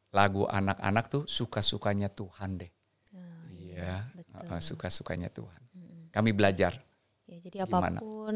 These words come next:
Speaker 1: Hmm.
Speaker 2: eh, apa ya, apapun, eh, perasaannya ketika Tuhan udah manggil pun,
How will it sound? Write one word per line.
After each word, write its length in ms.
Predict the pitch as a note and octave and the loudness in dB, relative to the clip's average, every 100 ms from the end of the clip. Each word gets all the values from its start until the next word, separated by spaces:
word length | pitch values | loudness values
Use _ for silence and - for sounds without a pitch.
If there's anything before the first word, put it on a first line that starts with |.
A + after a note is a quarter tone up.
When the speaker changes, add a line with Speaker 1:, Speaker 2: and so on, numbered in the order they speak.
| G#3+ | -2
Speaker 1:
Hmm. 80 | - | -2
Speaker 2:
eh, 460 | F3 F3 F3 E3+ E3+ - - - _ _ _ _ _ | 0 0 2 2 0 -6 -20 -20 _ _ _ _ _
apa 180 | F#3 F#3 | -4 -2
ya, 120 | F3 | -2
apapun, 540 | F3+ - G3 - A#3+ A#3+ A#3 A3 - _ | 2 4 4 8 10 10 8 4 -2 _
eh, 300 | - F#3+ F#3 | 4 8 8
perasaannya 500 | F#3 F#3+ F#3+ F#3+ G3+ | 8 8 8 8 6
ketika 280 | A3+ G3+ G3 | 6 4 4
Tuhan 280 | F#3 G3 A3+ | 4 6 6
udah 200 | G#3 F#3+ | 8 10
manggil 380 | F3+ F#3 F#3 F#3 | 10 8 8 8
pun, 580 | F#3 C#4 D4+ D#4 D4+ D4 | 8 10 12 12 10 6